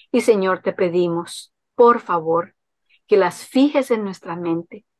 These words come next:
que no nos dejes olvid-, olvidarlas fácilmente. Danos, Señor, ese espíritu, el espíritu de Cristo, el cual nos ayudará a anhelar aprender más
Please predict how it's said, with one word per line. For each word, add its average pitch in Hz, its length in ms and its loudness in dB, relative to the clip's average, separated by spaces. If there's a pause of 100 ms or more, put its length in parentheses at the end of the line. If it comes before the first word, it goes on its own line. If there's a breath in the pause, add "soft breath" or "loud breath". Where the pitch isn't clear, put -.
(380)
que 240 120 6
no 254 100 4
nos 262 200 2
dejes 247 280 -2
olvid-, 185 460 -4
olvidarlas 180 800 -2
fácilmente. 180 840 -6 (1000)
Danos, 214 360 0
Señor, 208 320 -2
ese 208 200 0
espíritu, 214 840 -2 (120)
el 170 140 -8
espíritu 202 640 -2 (280)
de 170 180 -2
Cristo, - 600 -2 (540 soft breath)
el 185 200 0
cual 214 340 4
nos 226 200 -8
ayudará 185 640 -4 (240)
a 175 180 2
anhelar 180 920 2
aprender 226 760 -2
más - 600 -6